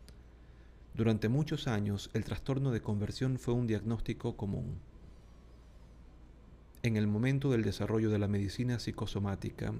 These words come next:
en la década de mil novecientos treinta, tuvo un destacado papel teórico ejemplificado en la creencia de que el estrés y las preocupaciones podían causar una úlcera péptica, por ejemplo.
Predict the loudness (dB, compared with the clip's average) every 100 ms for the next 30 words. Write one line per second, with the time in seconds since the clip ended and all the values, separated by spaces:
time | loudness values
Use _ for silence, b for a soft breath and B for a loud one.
0 | -4 -2 0 0 2 0 2 2 2 2
1 | 0 -2 -4 -4 -2 -2 -4 -6 -8 B
2 | B B B B B 2 4 4 0 -2
3 | -2 0 0 -2 0 -2 0 2 2 2
4 | 0 -4 -6 -6 -6 -4 -2 -2 -2 -2
5 | -4 0 2 2 0 0 2 0 0 0
6 | 0 -2 -2 -4 -4 -2 -2 -2 0 0
7 | 0 -4 -14 B B B -4 -2 0 0
8 | 0 0 0 0 2 0 -2 -6 -12 B
9 | B B 2 2 2 2 -2 0 -2 0
10 | 0 2 2 0 -2 -2 0 -2 -2 -8
11 | -6 -6 -6 -6 -4 -4 -4 -8 -8 -12